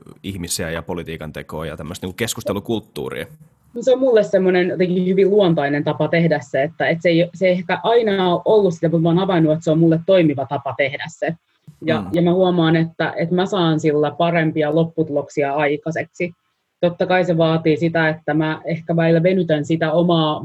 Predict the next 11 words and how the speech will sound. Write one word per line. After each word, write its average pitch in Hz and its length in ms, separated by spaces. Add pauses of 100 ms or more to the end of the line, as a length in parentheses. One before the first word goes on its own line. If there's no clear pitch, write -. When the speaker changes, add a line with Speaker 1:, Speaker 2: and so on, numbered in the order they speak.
(500)
Speaker 2:
mukavuusaluettani 151 760 (280)
sen 170 180
takia, 165 240
Speaker 1:
Jep. 147 180 (400)
Speaker 2:
että 156 480
se 165 180
lopputulos 165 600
on 139 80
parempi. 135 520 (260)
Mut 165 200
toisaalta 160 640